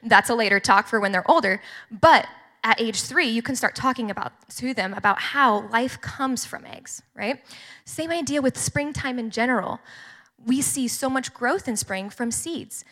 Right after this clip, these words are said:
And so you start talking to them about how seeds bring life. And so it's these conversations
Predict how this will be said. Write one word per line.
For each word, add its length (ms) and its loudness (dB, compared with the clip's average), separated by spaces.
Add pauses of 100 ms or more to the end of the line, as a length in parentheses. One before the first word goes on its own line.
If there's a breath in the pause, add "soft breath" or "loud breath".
(140 soft breath)
And 80 -2
so 100 0
you 120 0
start 220 -2
talking 360 -8
to 60 0
them 160 -6
about 220 -2
how 140 -6
seeds 400 -8
bring 260 -6
life. 460 -10 (480 soft breath)
And 80 0
so 140 2
it's 120 0
these 280 -4
conversations 800 -2